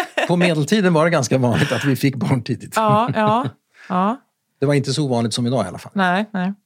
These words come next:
Speaker 1: Men skulle du kunna tänka dig att fråga dem om hur de ser på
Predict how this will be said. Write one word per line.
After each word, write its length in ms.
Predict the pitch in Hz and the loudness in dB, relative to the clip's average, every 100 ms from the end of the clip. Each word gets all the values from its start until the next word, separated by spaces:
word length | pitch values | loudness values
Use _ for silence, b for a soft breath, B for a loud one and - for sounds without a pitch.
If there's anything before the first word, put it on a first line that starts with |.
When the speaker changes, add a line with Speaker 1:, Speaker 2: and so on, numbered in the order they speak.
| - | -10
Speaker 1:
Men 200 | - 240 | -4 -4
skulle 240 | - 247 | -2 -2
du 100 | 240 | 0
kunna 160 | 247 226 | 0 -2
tänka 440 | 220 262 202 202 | 0 0 0 0
dig 280 | 220 339 269 - - | 0 0 -2 -6 -6
att 280 | 214 214 - - _ - | -6 -6 -14 -14 _ -12
fråga 520 | - 269 196 196 359 | -2 0 2 0 0
dem 320 | 247 160 160 - _ _ | 0 0 -4 -10 _ _
om 180 | 208 196 | 0 2
hur 180 | 220 202 | 0 0
de 340 | 202 262 359 | 0 0 -2
ser 460 | 339 - 165 147 175 - _ _ - | -4 -2 -2 -2 -4 -8 _ _ -6
på 300 | 180 156 156 | -2 0 0